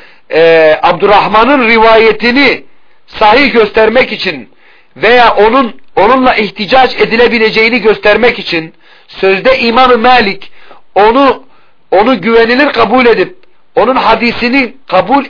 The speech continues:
ettiği imajını vermek için şöyle yansıtmıştı.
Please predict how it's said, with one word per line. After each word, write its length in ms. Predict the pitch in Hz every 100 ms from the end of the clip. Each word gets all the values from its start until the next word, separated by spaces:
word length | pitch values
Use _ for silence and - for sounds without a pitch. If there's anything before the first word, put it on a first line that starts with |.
| -
ettiği 800 | 226 240 - 226 254 277 180 - _ _ _ -
imajını 560 | 202 220 196 240 247
vermek 400 | 220 220 247 247
için 380 | 190 220 220 220 _ _ _
şöyle 420 | - - 233 233
yansıtmıştı. 960 | 196 170 160 165 - 147 - 196 214 220